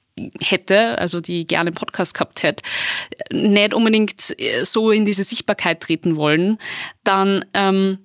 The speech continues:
hab ich halt im Zweifel mal gedacht, okay, dann mach ich's halt sporadisch. Aber das ist wirklich das Schlechteste, <laughs> was man im Podcast-Setting machen kann. Ich würd es keinem Kunden empfehlen, dass man,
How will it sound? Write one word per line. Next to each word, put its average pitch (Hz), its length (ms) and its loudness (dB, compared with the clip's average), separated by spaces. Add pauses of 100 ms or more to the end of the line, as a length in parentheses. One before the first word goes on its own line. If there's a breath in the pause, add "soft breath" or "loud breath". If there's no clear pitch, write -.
(140)
hab 208 160 2
ich 202 80 0
halt 185 140 2
im 190 140 0
Zweifel 175 340 0
mal 175 100 2
gedacht, 165 300 0
okay, - 240 -4
dann 170 320 0
mach 190 180 0
ich's 175 100 -2
halt 180 160 0
sporadisch. - 680 0
Aber 190 280 2 (520 loud breath)
das 208 160 2
ist 226 300 -2 (140)
wirklich 220 460 -2
das 202 120 2
Schlechteste, 233 920 2
<laughs> 226 100 2
was 202 200 0
man 175 140 -2
im 214 120 -2
Podcast-Setting - 760 -2
machen 160 300 -2
kann. 180 340 0 (340 loud breath)
Ich 226 200 2
würd 233 200 2
es 247 200 0
keinem 294 500 4
Kunden 202 360 0
empfehlen, 165 680 2 (420 loud breath)
dass 214 180 4
man, 208 320 4